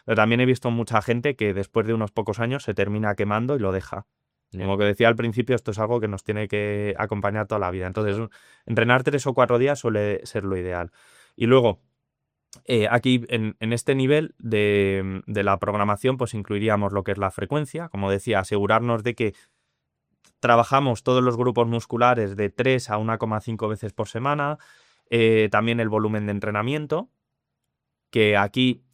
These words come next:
Speaker 1: en realidad con, si trabajamos, por ejemplo, el cuer-, todo el cuerpo tres veces por semana, hacer de dos a tres series por grupo muscular en cada entrenamiento sería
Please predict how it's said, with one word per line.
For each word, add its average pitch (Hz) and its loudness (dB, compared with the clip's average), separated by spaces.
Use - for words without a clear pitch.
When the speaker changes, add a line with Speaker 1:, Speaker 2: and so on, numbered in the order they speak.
Speaker 1:
en 113 -2
realidad 113 2
con, 107 -2
si 117 -4
trabajamos, 113 0
por 139 2
ejemplo, 123 -2
el 104 -2
cuer-, 127 2
todo 127 2
el 127 0
cuerpo 120 0
tres 123 0
veces 123 -2
por - -4
semana, 120 0
hacer 113 2
de 104 0
dos 120 0
a 135 0
tres 120 -4
series 120 -2
por 110 -2
grupo 113 -2
muscular 117 0
en 101 -2
cada 107 0
entrenamiento 107 -4
sería 98 0